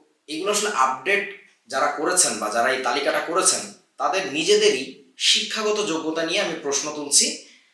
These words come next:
আহ, তার কারণটা হচ্ছে শিক্ষা আর অক্ষর জ্ঞান তো এক না। ওনারা হতে পারেন অক্ষর জ্ঞানের দিক দিয়ে অনেক সার্টিফিকেটধারী, অনেক বড় বড় বিভিন্ন জায়গা থেকে সার্টিফিকেট নিয়েছেন হয়তো, but আসলে তাদের শিক্ষাগত যোগ্যতা নিয়ে প্রশ্ন ওঠে। তার কারণটা হচ্ছে,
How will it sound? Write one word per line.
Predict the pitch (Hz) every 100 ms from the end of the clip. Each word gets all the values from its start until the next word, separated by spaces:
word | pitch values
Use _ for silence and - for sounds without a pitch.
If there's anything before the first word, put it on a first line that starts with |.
| _ -
আহ, | 117 117 117 113 113 -
তার | 117
কারণটা | 131 - -
হচ্ছে | 180 185 196
শিক্ষা | 190 - 220 220 - 214
আর | 214 151 143 139
অক্ষর | - 170
জ্ঞান | 160 147
তো | 147
এক | 127 -
না। | 120 - - _ _ _ _ _ _
ওনারা | 123 131 135
হতে | - -
পারেন | 190 185 202 185 -
অক্ষর | 131 - 185 185
জ্ঞানের | 180 170
দিক | 170 160
দিয়ে | 165
অনেক | 165 156
সার্টিফিকেটধারী, | 127 127 156 - 190 - 120 117 - - _ _ _ _ _ _
অনেক | - 117 107
বড় | 113 131
বড় | 143 143 - - - _ _ _
বিভিন্ন | 123 139 156 156
জায়গা | 143 143
থেকে | 151 156 156 156
সার্টিফিকেট | 135 - 156 156 135
নিয়েছেন | 170 196 196
হয়তো, | 151 131 135
but | 139
আসলে | - 131 - 208
তাদের | 202 196
শিক্ষাগত | - 180 190 180 -
যোগ্যতা | 165 160 156 156
নিয়ে | 147
প্রশ্ন | 185 - 143
ওঠে। | - - -
তার | 120
কারণটা | - - -
হচ্ছে, | 185 - 117